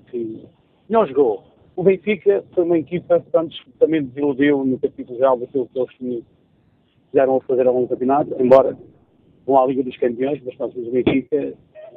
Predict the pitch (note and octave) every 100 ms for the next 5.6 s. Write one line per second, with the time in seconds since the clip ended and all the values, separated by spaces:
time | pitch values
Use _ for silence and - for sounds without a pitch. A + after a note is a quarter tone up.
0 | - B2+ C3 B2+ A#2+ B2 A#2+ A#2 A#2+ A#2+
1 | G#2 C#3 C#3 C#3+ C#3 - _ - B2+ B2
2 | A#2+ - C3 D3+ D#3 - _ _ _ _
3 | _ - E3+ E3+ - D3+ D3 D3 C#3 E3
4 | D3 - - _ _ - - C#3+ C#3+ D3+
5 | - C#3+ - A2+ F#2+